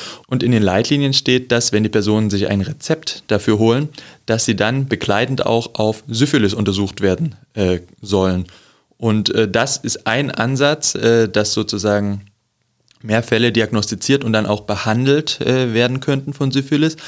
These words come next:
Allerdings, äh, nennen sie auch noch zwei, drei andere mögliche Gründe. Aber man muss sagen, sie wissen es nicht genau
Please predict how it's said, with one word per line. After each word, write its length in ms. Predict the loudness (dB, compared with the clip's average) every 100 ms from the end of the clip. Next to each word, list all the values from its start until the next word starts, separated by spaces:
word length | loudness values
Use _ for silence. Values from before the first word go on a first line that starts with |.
| -16 -16 -2
Allerdings, 500 | 0 2 2 0 0
äh, 200 | 2 2
nennen 240 | 4 4
sie 100 | 2
auch 140 | 2 2
noch 280 | 0 -2 -6
zwei, 220 | -2 0
drei 240 | 0 -2
andere 460 | 0 0 2 0 -2 -8 -20 _ -2
mögliche 500 | 2 4 2 2 0
Gründe. 460 | 2 2 4 2 -2 -20 -20 _
Aber 280 | 0 2 2
man 160 | 2
muss 160 | 2 2
sagen, 260 | 2 2 0
sie 160 | 0
wissen 160 | 2 2
es 160 | 2
nicht 220 | 2 0 0
genau 340 | 0 0